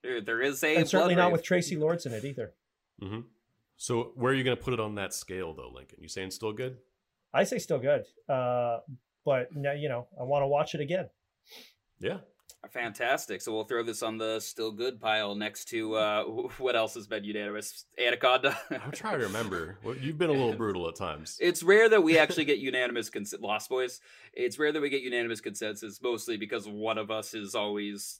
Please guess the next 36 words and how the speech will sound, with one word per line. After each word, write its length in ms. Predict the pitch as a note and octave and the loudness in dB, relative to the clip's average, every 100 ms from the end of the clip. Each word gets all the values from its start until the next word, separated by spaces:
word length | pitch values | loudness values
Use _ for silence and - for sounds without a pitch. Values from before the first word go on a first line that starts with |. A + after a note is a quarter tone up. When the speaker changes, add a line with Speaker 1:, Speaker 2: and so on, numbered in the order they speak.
| _ | _
Speaker 1:
just 220 | A2+ G#2 - | -8 -8 -6
unnecessarily 680 | A2+ G#2 G2+ A2 A2 G#2 G#2 | -6 -4 -6 -6 -6 -4 -6
mean 200 | G2+ G#2 | -6 -4
about 120 | G#2+ | -4
Speaker 3:
Mm-hmm. 80 | A2 | -4
Speaker 1:
a 40 | |
property. 400 | A#2 A2+ A2+ A#2+ | -2 -2 -2 -6
It's 140 | D3 F#3+ | -6 -4
Speaker 3:
Yep. 100 | F#3 | -2
Speaker 1:
usually 200 | D3+ D#3 | 2 2
Speaker 2:
Yeah. 40 | |
Speaker 1:
me. 260 | C#3+ D#3 - _ _ _ _ - - A2 | 2 -2 -8 _ _ _ _ -20 -16 -8
Uh, 140 | A2 | -6
some-, 220 | A2+ G#2+ | -6 -10
sometimes 420 | - C3 C#3 C3 C3 | -4 -4 0 -2 0
it 80 | |
is, 160 | A#2+ A#2 | -2 0
Speaker 3:
I 40 | |
guess 100 | F#3+ - | -2 -2
Speaker 1:
it 60 | |
Speaker 3:
the 60 | F3+ | -6
Speaker 1:
is 80 | - | -6
Speaker 3:
key 220 | F3+ E3+ | -6 -4
Speaker 1:
Gavin. 20 | |
Speaker 3:
is 240 | C3+ C#3 C3 | -4 -4 -6
to 100 | A2 | -8
bring 280 | F#2+ A2+ A2+ | -4 -4 -4
out 240 | G#2 D#2+ | -6 -6
these 160 | F#2 E2 | -14 -10
vampire 580 | F#2+ G2 G2 E2+ D#2 D#2 | -8 -6 -6 -6 -6 -8
movies, 420 | D#2 D2 C#2 C#2 | -12 -14 -16 -18
'cause 180 | - C#2+ | -18 -12
they 120 | E2 | -12
tend 280 | - G2+ G2 | -8 -6 -4
not 240 | G2+ G2+ | -4 -6
to 180 | - D#2+ | -8 -12